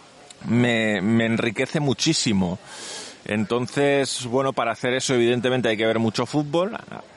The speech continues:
Es lo que decíamos antes, hay que ver más allá de lo que te van a preguntar, o sea, no hay que ver solo, eh, lo que tienes que analizar porque te toca, sino verte europeo sub diecisiete, europeo sub diecinueve,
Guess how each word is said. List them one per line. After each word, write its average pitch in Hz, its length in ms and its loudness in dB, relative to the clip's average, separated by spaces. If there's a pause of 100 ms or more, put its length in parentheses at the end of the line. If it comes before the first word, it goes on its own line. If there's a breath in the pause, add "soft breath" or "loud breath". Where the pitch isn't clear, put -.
(120)
Es 131 120 -4
lo 143 80 0
que 113 80 -2
decíamos 113 380 -2
antes, 143 280 -4
hay 120 120 -2
que 113 140 0
ver 120 140 2
más 127 300 -2
allá 127 260 0
de 123 120 2
lo 120 120 0
que 110 100 -2
te 107 100 2
van 113 160 2
a 107 60 -2
preguntar, 107 640 0
o - 40 -20
sea, 98 260 -4
no 117 200 2
hay 117 120 0
que 113 120 0
ver 113 180 2
solo, 117 460 0 (680 loud breath)
eh, 101 320 2
lo 110 260 2
que 113 160 -2
tienes 120 300 -2
que 127 80 -2
analizar 120 420 -2
porque 113 280 -2
te 110 140 0
toca, 120 480 -2 (880)
sino 123 280 2
verte 127 340 2
europeo 113 420 2
sub 113 180 -2
diecisiete, 135 560 0
europeo 110 360 4
sub 104 160 -2
diecinueve, 135 720 2